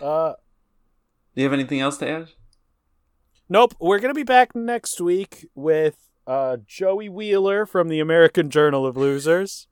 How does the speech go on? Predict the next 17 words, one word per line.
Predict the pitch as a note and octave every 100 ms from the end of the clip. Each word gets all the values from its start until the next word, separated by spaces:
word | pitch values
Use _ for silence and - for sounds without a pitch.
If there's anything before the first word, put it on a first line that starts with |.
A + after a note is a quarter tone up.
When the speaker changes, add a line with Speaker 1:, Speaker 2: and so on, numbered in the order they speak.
| _ _ _ _ _ _ _ _ F#3 - - - - D3 -
Speaker 2:
Where | C#3 C3
he'll | D3 C#3+
be | A#2+
Speaker 1:
Uh, | A2+ G#2+
Speaker 2:
sending | D#3+ F3
us | E3+ -
to | D#3+
the | E3
shadow | - C#3+ C#3+ B2 A2+
realm | A2 G#2+ G#2 G#2 G2
of | A2+ A2 A2 -
I | B2 C#3+
Married | C#3 C#3 C3+ B2+
an | A#2
Axe | G#2+ A#2+ A2+ -
<laughs> |
Murderer. | F3 F#3 E3+ F#3+ G3 A#3+ A3